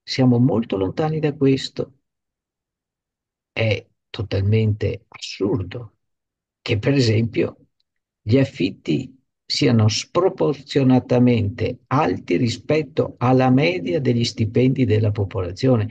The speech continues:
che i costi delle case siano inarrivabili se non attraverso una forma di nuovo schiavismo che è accendere mutui e indebitarsi con le banche,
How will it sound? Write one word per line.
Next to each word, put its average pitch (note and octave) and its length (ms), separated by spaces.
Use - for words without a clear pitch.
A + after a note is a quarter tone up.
che - 120
i B2 200
costi - 540
delle G2 280
case - 500
siano C#3+ 560
inarrivabili C#3+ 1160
se B2+ 200
non C3 300
attraverso A#2 720
una G#2 180
forma A#2 480
di G#2 200
nuovo A2+ 440
schiavismo A#2+ 840
che A2+ 580
è - 80
accendere A#2 600
mutui B2 480
e B2 40
indebitarsi G#2 720
con G2 120
le E2+ 80
banche, G#2+ 500